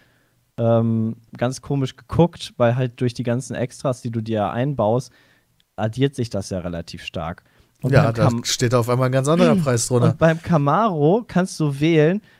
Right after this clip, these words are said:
Speaker 1: hey, möchte ich einen, einen, äh, einen Vierzylinder oder einen Achtzy-, einen Achtzylinder? Kannst du auch Automatik und Getriebe, die Farbe auswählen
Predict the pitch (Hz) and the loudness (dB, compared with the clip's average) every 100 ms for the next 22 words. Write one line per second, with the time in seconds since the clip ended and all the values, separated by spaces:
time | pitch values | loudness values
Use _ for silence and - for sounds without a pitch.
0 | - 147 165 165 165 - 156 - 147 139 | -2 2 2 2 -2 -2 -6 -2 -2 -2
1 | 135 147 135 131 123 120 127 120 117 117 | -6 -6 -4 -4 -4 -6 -2 0 2 2
2 | 117 113 120 - _ _ _ _ _ 139 | 2 0 -2 -8 _ _ _ _ _ -8
3 | 135 - 165 - 185 185 208 220 185 143 | -6 -2 -2 0 0 0 2 2 2 0
4 | 135 - - - 147 - - 170 135 139 | -4 -6 -12 -8 -10 -8 -4 -4 -2 -2
5 | 131 123 - - 180 190 214 233 269 _ | -4 -4 -6 -6 -4 -2 0 -2 -4 _
6 | _ _ _ _ - 165 - 147 143 151 | _ _ _ _ 0 0 2 0 2 0
7 | 147 151 147 165 185 170 151 139 - - | 0 0 2 2 0 -4 -6 -6 -6 -4
8 | 180 196 240 302 _ _ _ - 139 - | -2 2 2 0 _ _ _ -8 -6 2
9 | 175 190 208 220 214 233 - 190 220 277 | 4 4 4 2 2 -2 -2 2 2 2